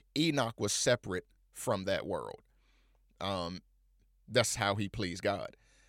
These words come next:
Uh, Enoch was a person who walked in faithfulness toward God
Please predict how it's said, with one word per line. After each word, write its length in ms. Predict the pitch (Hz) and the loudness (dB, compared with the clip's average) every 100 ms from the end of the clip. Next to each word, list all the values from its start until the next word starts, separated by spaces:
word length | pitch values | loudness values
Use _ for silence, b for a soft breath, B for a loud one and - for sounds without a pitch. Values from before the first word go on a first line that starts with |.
| b - | b -2
Uh, 340 | 95 90 87 - - | 2 2 0 -4 -2
Enoch 560 | 147 143 123 110 - - _ _ _ _ - | 0 2 2 0 -4 -12 _ _ _ _ -10
was 460 | 113 113 107 107 - | 0 4 6 4 0
a 80 | 110 | -2
person 400 | 123 110 110 113 | 0 0 -2 -2
who 100 | 104 | -4
walked 560 | 90 101 123 165 - - | 0 4 6 6 2 -8
in 200 | 127 120 | -6 -4
faithfulness 680 | - 131 135 - 123 104 104 | -2 0 0 -2 -4 -2 -2
toward 560 | - 104 104 101 98 - | -4 -2 0 2 0 0
God 440 | 98 85 85 | 0 0 -2